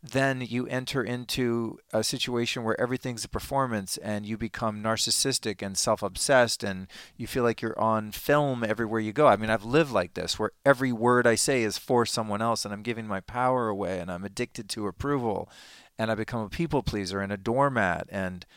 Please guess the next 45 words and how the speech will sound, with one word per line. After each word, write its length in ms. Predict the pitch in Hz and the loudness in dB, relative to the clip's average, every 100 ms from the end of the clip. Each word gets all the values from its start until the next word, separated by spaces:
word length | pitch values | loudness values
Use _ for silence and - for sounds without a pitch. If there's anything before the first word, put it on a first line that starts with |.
| - - - - | -20 -18 -16 -4
just 340 | - 117 - - | 0 0 -2 -2
constantly 380 | - 123 120 | 0 0 -2
walking 400 | 113 117 113 120 | 6 6 6 2
on 160 | 110 104 | -2 0
eggshells 640 | 120 127 - 120 104 98 | 0 0 0 2 2 0
and 160 | 101 92 | -4 -4
hypervigilant 880 | 107 123 113 98 117 117 107 101 - | -2 0 -2 -2 -2 -2 -2 -4 -6
for, 500 | - 107 101 95 98 | -2 0 2 -2 -2
um, 240 | 104 98 | -2 -2
whether 240 | 95 117 117 | 2 2 2
or 40 | |
not 240 | 110 110 107 | 2 0 2
that 120 | 101 | 0
instinct 400 | 117 - 110 95 | -2 -4 -6 -8
is 120 | 98 | -8
going 180 | 104 92 | -6 -8
to 80 | 95 | -8
be 140 | 98 | -10
fulfilled 440 | - - - 123 | -10 -6 -2 -2
or 60 | 98 | -2
not, 240 | 90 82 | -4 -6
because 240 | - 98 98 | -8 -8 -6
I'm 160 | 98 | -4
living 440 | 113 113 107 98 98 | -4 -4 -6 -8 -6
with 160 | 107 | -6
the 60 | - | -6
fear 300 | - 120 101 | -6 -2 0
of 220 | 87 85 | -2 -2
death. 420 | 110 170 - - - - - _ | -2 0 -2 -6 -18 -20 -20 _
Surely 440 | - 139 120 104 101 | 2 4 4 2 -2
fifty 300 | 139 - 110 | -6 -6 2
thousand 380 | 107 95 104 | 4 4 -2
years 260 | 107 127 127 | -4 -2 -2
ago, 460 | 104 90 90 101 - | 0 2 2 0 -2
if 220 | 101 90 | -4 -4
you 240 | 104 113 110 | -6 -6 -4
were 340 | 101 101 95 | 0 2 4
ostracized 680 | 98 104 - 101 98 95 - | 4 2 -2 -2 0 0 -2
from 160 | 107 | -10
your 120 | 95 90 | -10 -8
tribe 400 | - 101 101 95 | 0 2 2 -2
of 120 | - | -8
fifty 280 | 104 - 95 | -10 -10 -8
or 60 | |
sixty 520 | - 107 - 107 95 | -8 -8 -10 -10 -12